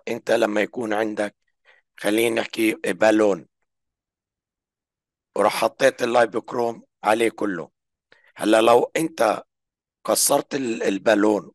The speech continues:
وخليته عريض، راح تلاقي إنه صار في فراغ في اللايبوكروم أو ال-، ال-، ال-، اللون أو الإشي اللي دهنته على البالونة في ال-، في الآخر، في النهاية. فهذا نفس الإشي،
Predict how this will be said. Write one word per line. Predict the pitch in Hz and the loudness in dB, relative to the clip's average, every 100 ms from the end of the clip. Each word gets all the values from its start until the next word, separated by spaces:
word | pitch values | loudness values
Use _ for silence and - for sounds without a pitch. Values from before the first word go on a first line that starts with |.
| - | -18
وخليته | - - - 104 147 147 127 | -18 -10 -6 -2 -2 0 4
عريض، | 120 113 101 - _ _ _ _ _ _ _ | 4 4 -2 -6 _ _ _ _ _ _ _
راح | 101 101 | -2 0
تلاقي | 113 - 160 147 139 | -2 0 0 0 -4
إنه | - 156 147 | -6 -8 -4
صار | 135 151 147 | -2 2 2
في | - 143 | 0 -6
فراغ | - 120 135 107 92 - _ _ _ | 0 4 6 4 2 -10 _ _ _
في | - 113 | -12 -4
اللايبوكروم | 113 113 95 101 113 110 110 | 2 0 0 -10 -6 -4 -4
أو | - 104 | -2 -2
ال-، | 104 104 - | -2 -6 -12
ال-، | 101 101 98 | -10 -8 -8
ال-، | 98 92 87 _ - - | -10 -12 -16 _ -20 -8
اللون | 101 104 117 117 107 | -4 2 4 4 2
أو | 104 | -2
الإشي | 107 95 - 110 | -2 -4 -6 -4
اللي | 107 | -4
دهنته | 101 98 107 - | -2 -4 -6 0
على | 101 101 104 95 107 | 0 2 0 -2 -6
البالونة | 92 104 104 113 113 104 107 _ _ _ _ | -6 -4 0 0 0 -4 -10 _ _ _ _
في | - - | -14 -6
ال-، | 117 143 - | -4 -6 -8
في | - 113 | -8 -6
الآخر، | - 110 104 - 80 - | -2 0 0 -2 -12 -14
في | - 104 | -10 -6
النهاية. | 104 95 98 80 65 _ _ _ | -4 -2 -2 -4 -10 _ _ _
فهذا | - 117 139 165 | -4 2 4 2
نفس | 156 - | -2 -4
الإشي، | 139 110 - - | -4 -6 -8 -10